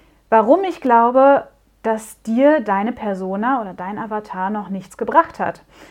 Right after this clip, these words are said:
Und natürlich auch, wie du es ändern kannst, wie du,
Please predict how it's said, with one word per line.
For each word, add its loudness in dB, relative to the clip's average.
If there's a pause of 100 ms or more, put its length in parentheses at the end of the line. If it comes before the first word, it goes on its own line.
(120)
Und -2 (160)
natürlich -4
auch, -2 (600)
wie 0
du 2
es -2
ändern -4
kannst, -4
wie 2
du, 2